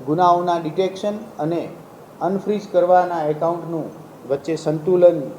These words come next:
જળવાય એ હેતુથી ખાસ કરી એને નિર્ણય લેવામાં આવેલો છે. વધુમાં ગુજરાત પોલીસ દ્વારા એ પણ એક વાત શેર કરવામાં આવે છે કે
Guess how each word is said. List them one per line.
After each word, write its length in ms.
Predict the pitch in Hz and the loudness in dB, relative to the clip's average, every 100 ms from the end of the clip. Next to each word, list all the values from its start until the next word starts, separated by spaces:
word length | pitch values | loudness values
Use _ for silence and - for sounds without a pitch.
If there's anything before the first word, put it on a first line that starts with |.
| - | -6
જળવાય 380 | 139 156 170 131 - - 165 | 0 4 6 4 0 -10 -4
એ 120 | 170 | 0
હેતુથી 540 | 151 151 165 156 143 - - - - - - | 0 0 -4 -2 -4 -6 -16 -20 -20 -20 -6
ખાસ 220 | 147 147 - | -4 -2 -4
કરી 180 | 151 | -4
એને 200 | 147 143 | -2 -4
નિર્ણય 340 | 143 135 135 143 | -6 -6 -4 4
લેવામાં 360 | 135 135 131 | 6 6 4
આવેલો 280 | 127 143 156 | 2 2 2
છે. 160 | 156 165 - - - - - - - - - - - - - - - - - - - - - - | 0 -6 -8 -18 -20 -20 -20 -20 -20 -20 -20 -20 -20 -20 -20 -20 -20 -20 -18 -20 -20 -20 -20 -10
વધુમાં 520 | 135 143 180 180 180 180 - - - - - - - - - | -4 -2 2 4 4 2 -6 -18 -20 -20 -20 -20 -20 -20 -10
ગુજરાત 360 | 139 156 175 175 | 2 6 6 4
પોલીસ 260 | 175 175 | 0 0
દ્વારા 440 | 180 175 175 180 180 - - - - - - - - - - - - - - - | 2 4 6 6 2 -10 -18 -20 -20 -20 -20 -20 -20 -20 -20 -20 -20 -20 -10 0
એ 100 | 175 | 0
પણ 240 | 180 185 | 2 0
એક 320 | 196 180 180 - - - - - - - | 0 -2 -2 -4 -18 -20 -20 -20 -20 -4
વાત 220 | 135 151 - | 2 2 4
શેર 200 | 165 160 | 2 4
કરવામાં 400 | 165 170 170 165 | 4 4 4 2
આવે 140 | 175 | 2
છે 200 | 175 180 - - - - - - - | 0 -2 -4 -16 -20 -20 -20 -20 -10
કે 280 | - 165 117 | 0 0 0